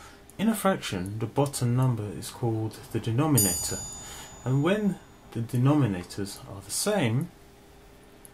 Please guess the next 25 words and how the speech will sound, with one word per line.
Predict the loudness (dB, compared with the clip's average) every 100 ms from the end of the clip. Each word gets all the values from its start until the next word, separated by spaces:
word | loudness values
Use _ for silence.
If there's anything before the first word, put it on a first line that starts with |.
| -20 -12 -12 -12 -20 -20 -20 -20 -20 -20 -10 -2
we've | 0 2
got | 0 2
similar | 4 8 10 10 6
fractions, | 0 -2 -2 -4 -8 -8 -8
'cause | -4 -2
that's | -2 -4 -4
what | -4 -4
makes | -6 -6
them | -8 -4
similar, | -2 -2 -2 -4
the |
fact | -2 -2 -2
that | -6
the | -6
two | -4 -4
bottom | 0 -2 -2 -4
numbers | -4 -4 -8 -12 -16 -18 -18 -18 -12 -8
are |
the | -4
same. | -2 -2 0
The | -2
correct | 4 4 4 0
term | 0 0 -2
for | -6
this | -4 -4 -6 -10